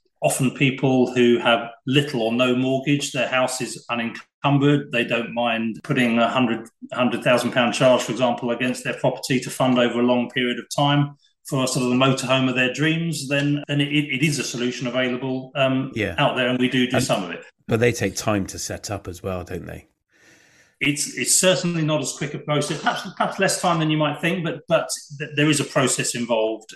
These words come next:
Speaker 1: uh, because there's, there's charges, there's legal documentation,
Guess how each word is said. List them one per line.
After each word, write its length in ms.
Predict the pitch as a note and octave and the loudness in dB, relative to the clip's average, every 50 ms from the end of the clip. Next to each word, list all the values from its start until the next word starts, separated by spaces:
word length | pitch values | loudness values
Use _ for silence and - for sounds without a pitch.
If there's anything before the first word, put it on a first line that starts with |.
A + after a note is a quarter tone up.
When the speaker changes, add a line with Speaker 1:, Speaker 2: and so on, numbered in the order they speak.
| - B2+ | -6 -6
Speaker 1:
uh, 80 | A2+ G#2+ | -4 -4
because 320 | A2+ A2 - - G#2+ - | -6 -8 -6 -6 -4 -4
there's, 240 | - A2 G2+ F#2+ - - | -4 -4 -6 -6 -8 -8
there's 160 | G2 F#2+ - | -10 -8 -6
charges, 600 | - - A#2+ G#2+ G2 G2 - - G2 G2+ F#2+ F#2 | -2 0 2 2 2 2 0 -2 -2 -2 -2 -2
there's 200 | - G2 F2+ - - - | -4 -6 -6 -6 -8 -4
legal 280 | D4 G2 F#2+ - - F2 | -2 -2 -2 -2 -4 -6
documentation, 1200 | - - - - - G2 F#2+ F#2+ F#2 - - A2 G2 G2 F#2+ - - G2+ F#2+ F#2+ F#2 F#2+ F#2+ | -6 -6 -6 -6 -8 -6 -4 -4 -4 -2 -2 0 0 2 2 0 0 0 -2 0 -2 -2 -4